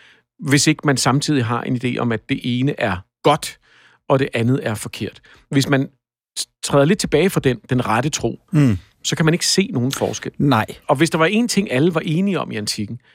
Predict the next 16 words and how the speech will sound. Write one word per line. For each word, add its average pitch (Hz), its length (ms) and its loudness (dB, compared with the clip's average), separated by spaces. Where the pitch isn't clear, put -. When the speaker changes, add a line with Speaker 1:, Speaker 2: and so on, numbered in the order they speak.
Speaker 1:
så - 140 2
var 147 160 2
det, 170 80 2
at 139 100 2
magiske 143 420 -2
ting - 240 -4
skete, 190 500 0
og - 100 -4
det, 180 140 -2
at - 160 -6
guderne 208 360 4
interagerede 185 720 0
med 196 120 0
folk - 280 -4
hele 202 180 -6
tiden. 285 360 0